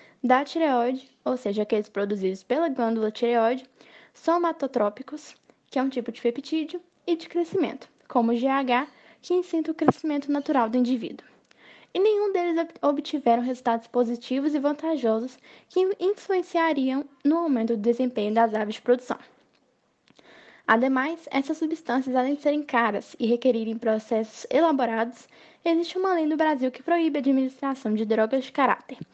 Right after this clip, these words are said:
tireostáticos, androgênicos, estrogênicos ou gesta-,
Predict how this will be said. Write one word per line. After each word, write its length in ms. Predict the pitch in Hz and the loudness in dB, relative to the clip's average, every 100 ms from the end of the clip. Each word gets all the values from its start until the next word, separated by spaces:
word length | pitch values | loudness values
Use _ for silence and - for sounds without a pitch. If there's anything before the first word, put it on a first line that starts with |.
| - - _ | -20 -20 _
tireostáticos, 960 | - 339 339 330 269 262 262 - 285 - | -2 2 2 0 -2 -2 -4 -10 -10 -10
androgênicos, 880 | - 285 277 302 262 254 262 - - - | 0 0 2 2 2 0 -2 -8 -20 0
estrogênicos 880 | 262 285 285 277 269 262 269 - - - - - _ _ _ _ _ _ _ _ - | 2 2 2 2 2 -2 -4 -8 -20 -20 -20 -20 _ _ _ _ _ _ _ _ 0
ou 280 | 226 220 214 | 4 4 2
gesta-, 540 | 226 277 320 294 294 | 2 2 4 0 0